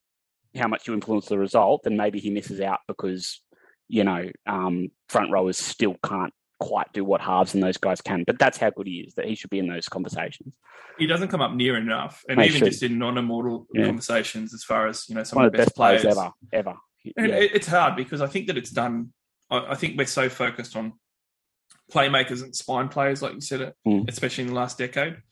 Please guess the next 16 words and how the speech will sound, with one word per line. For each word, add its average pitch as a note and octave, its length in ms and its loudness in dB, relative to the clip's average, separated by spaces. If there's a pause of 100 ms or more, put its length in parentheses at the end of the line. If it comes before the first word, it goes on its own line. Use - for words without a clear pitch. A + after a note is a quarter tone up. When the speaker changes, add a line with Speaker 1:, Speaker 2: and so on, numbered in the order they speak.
(340)
Speaker 2:
that B2+ 180 0
we C3 180 0
Speaker 1:
Yeah. - 140 6
Speaker 2:
forget C3 240 2
about C3 300 -2
these C3 200 -4
type C#3 180 -4
of B2+ 100 -14
players B2 360 0
or C3 220 -6
we B2 140 -4
dismiss - 800 -6 (340)
Speaker 1:
Yeah. G#2 200 4
Speaker 2:
what B2 200 0
their, A2+ 540 0
um, A2+ 400 -4